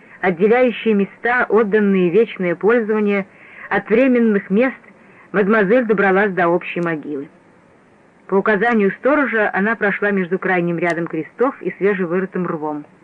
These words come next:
Наступая на затоптанные венки, на это запорошённое снегом забвение, она приблизилась к яме, к пасти могилы.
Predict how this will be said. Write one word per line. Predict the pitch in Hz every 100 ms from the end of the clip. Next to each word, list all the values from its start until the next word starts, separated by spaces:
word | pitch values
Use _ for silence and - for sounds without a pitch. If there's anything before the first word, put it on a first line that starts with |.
| _ _ _ _ _
Наступая | 180 - 202 226 226
на | 208
затоптанные | 180 190 202 196 196 185 180
венки, | 165 170 - 220 254 - _ - _ -
на | 180 202
это | 196 185 175 175
запорошённое | 202 196 190 190 185 180 175 -
снегом | 175 165 156 147
забвение, | 170 147 185 240 233 220 214 - - - -
она | 185 220
приблизилась | 226 226 190 208 220 208
к | -
яме, | 175 175 156 139 151 -
к | -
пасти | - 190 185 -
могилы. | 180 175 143 143 127